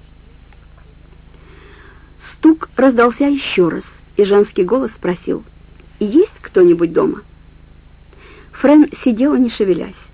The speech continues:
Она неожиданно вспомнила, что оставила велосипед за домом,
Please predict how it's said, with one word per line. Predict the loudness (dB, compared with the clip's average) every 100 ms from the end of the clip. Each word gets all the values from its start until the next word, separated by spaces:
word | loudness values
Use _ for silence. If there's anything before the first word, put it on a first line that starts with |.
| -20 -6
Она | 0 2
неожиданно | 4 4 2 0 0 0
вспомнила, | -4 -6 -2 -2 -4 -12 -18
что | -4 -2
оставила | -2 -4 -4 -2 -2
велосипед | -2 -4 -4 -4 -4 -2
за | -4
домом, | -2 -2 -2 -4